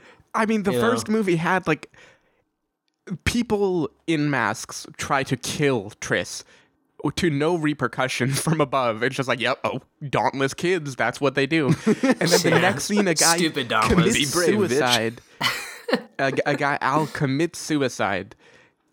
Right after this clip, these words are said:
Speaker 1: And then within, like, two minutes, she's having, like, a makeout scene with Four for the first time, and they're flirting,
Speaker 2: Oh,
Speaker 1: and they're like, "Hey, you doing
Speaker 2: suicide
Speaker 1: okay?"
Speaker 2: is hot,
Speaker 1: "Yeah,
Speaker 2: bro.
Speaker 1: I'm okay."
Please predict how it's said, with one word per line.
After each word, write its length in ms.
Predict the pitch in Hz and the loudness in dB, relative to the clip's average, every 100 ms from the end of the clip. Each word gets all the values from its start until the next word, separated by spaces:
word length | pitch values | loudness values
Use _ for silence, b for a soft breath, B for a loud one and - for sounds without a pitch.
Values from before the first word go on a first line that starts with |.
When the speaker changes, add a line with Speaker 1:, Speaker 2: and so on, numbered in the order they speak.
| - | -2
Speaker 1:
And 180 | 151 143 | 0 2
then 480 | 151 160 165 - | 0 2 0 0
within, 380 | 143 143 160 156 | -2 0 0 0
like, 220 | 131 127 - | -2 -2 -4
two 240 | - 196 | 0 0
minutes, 360 | 170 147 120 - | 2 0 0 -2
she's 300 | - 127 120 | -2 -2 -2
having, 320 | 127 123 127 | -4 -2 0
like, 180 | 120 120 | 0 0
a 40 | |
makeout 500 | 117 120 117 107 - | 0 0 0 -4 -4
scene 240 | - 117 | -2 0
with 100 | 107 | 0
Four 280 | - 120 110 | 0 0 0
for 100 | - | -2
the 60 | 104 | -6
first 280 | - 110 - | -2 -2 -2
time, 260 | 120 104 104 | -4 -2 -2
and 80 | |
they're 80 | 110 | -2
flirting, 360 | - - 170 127 | -2 2 4 4
Speaker 2:
Oh, 40 | 113 | 2
Speaker 1:
and 60 | |
they're 80 | 107 | 0
like, 140 | 107 | 0
"Hey, 260 | - 135 107 | 0 0 0
you 160 | 104 113 | 0 0
doing 180 | 120 117 | 2 2
Speaker 2:
suicide 140 | 123 | 2
Speaker 1:
okay?" 140 | 127 135 | 2 2
Speaker 2:
is 60 | 139 | 2
hot, 340 | - 175 165 180 | 0 -2 0 0
Speaker 1:
"Yeah, 80 | |
Speaker 2:
bro. 80 | 113 | 2
Speaker 1:
I'm 140 | 135 143 | 2 0
okay." 320 | - 131 | -2 -2